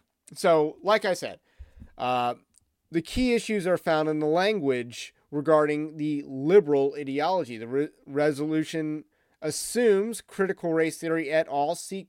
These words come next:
to address racism. They don't seek to address racism. They seek to advance racism. Additionally, they include aspects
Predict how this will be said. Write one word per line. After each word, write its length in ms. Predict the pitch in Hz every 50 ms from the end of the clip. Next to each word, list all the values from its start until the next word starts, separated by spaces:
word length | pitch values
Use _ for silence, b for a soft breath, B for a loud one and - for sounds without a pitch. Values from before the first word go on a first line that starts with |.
| _ -
to 280 | - - 190 185 175 -
address 800 | 170 165 156 135 113 117 123 127 143 170 196 220 220 - - - -
racism. 800 | 143 127 135 147 160 214 214 - - 120 95 - 90 - 95 101
They 140 | 147 151 151
don't 280 | 151 175 196 214 -
seek 240 | - - 190 185 - -
to 120 | 156 143
address 380 | 127 107 110 127 120 113 - -
racism. 520 | 110 98 98 95 - 101 104 113 131 139
They 120 | 143 147
seek 280 | 139 - - 165 156 -
to 140 | - 170 170
advance 760 | 160 139 123 113 143 147 160 170 180 175 - - - - _ _ _ _ _ _ _ _ -
racism. 720 | 135 135 131 120 117 - - 117 104 92 92 87 - - - _ _ _ _ _ _ _ _ _ _ _ _ _ _ _ -
Additionally, 600 | 143 139 143 202 254 - - 175 147 139 143 160 160
they 180 | 156 156 165
include 420 | 160 156 - - - 170 170 165 -
aspects 920 | - 147 165 190 190 - - - 131 120 123 - - - - - - -